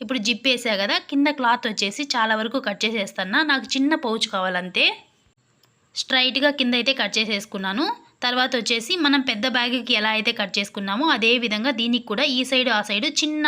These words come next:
చిన్న లైన్స్ అయితే గీసుకుంటా ఉన్నా చూడండి. ఈ విధంగా గీసుకున్నామంటే కింద మనకి వేసుకోవడానికి స్పేస్ వస్తది లోపల బాగా.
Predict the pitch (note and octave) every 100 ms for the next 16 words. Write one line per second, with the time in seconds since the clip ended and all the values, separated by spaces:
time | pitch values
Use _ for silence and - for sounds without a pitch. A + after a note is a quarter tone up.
0 | B3+ - - - - - C4+ C#4+ B3 A#3
1 | A#3 G#3 G#3+ F#3+ G#3 - G#3+ G#3 G3+ F#3+
2 | F#3+ F#3+ F#3+ A#3 F4 E4+ _ _ _ _
3 | _ C#4 C#4+ B3 B3+ C#4 A3 A#3+ - A#3+
4 | A3 G#3 G#3+ F#4+ D4+ C#4+ C#4+ B3+ B3 C#4
5 | B3+ C4 C4+ B3 A#3+ D#4+ - C4 C#4 A3
6 | - F#3+ F#3+ G3+ G3+ F#3 F#3 F#3